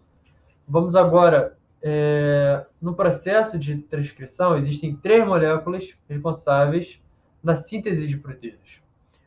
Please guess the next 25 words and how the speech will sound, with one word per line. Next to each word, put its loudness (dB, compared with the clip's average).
O 0
R 4
N 2
A 2
mensageiro, -2
que -4
é 2
responsável 0
pelo -2
transporte -2
da 0
informação -6
transcrita -2
da 0
cadeia -2
de -12
D -6
N -6
A. -4
A 0
informação 2
é -2
contida 2
nos -4
códons, 0